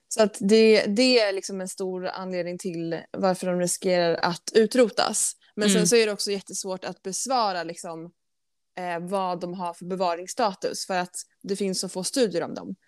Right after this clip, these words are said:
Speaker 2: Ja,
Speaker 1: Eh,
Speaker 2: såklart.
Speaker 1: men eftersom att de lever ju bara på ett ställe,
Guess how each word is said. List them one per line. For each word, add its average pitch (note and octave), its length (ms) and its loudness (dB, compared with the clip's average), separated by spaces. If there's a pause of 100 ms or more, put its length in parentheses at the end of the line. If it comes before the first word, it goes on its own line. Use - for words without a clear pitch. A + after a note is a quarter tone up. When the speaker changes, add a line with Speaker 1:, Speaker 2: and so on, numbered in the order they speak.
(160)
Speaker 2:
Ja, D#3 440 -4
Speaker 1:
Eh, G2+ 160 -6
Speaker 2:
såklart. - 180 2
Speaker 1:
men G3 360 6
eftersom G#3 500 0
att F#3+ 120 -2
de G3+ 180 2
lever A3 220 6
ju B3+ 60 4
bara G3 180 2
på F3 100 -8
ett - 180 -8
ställe, F#3+ 540 -2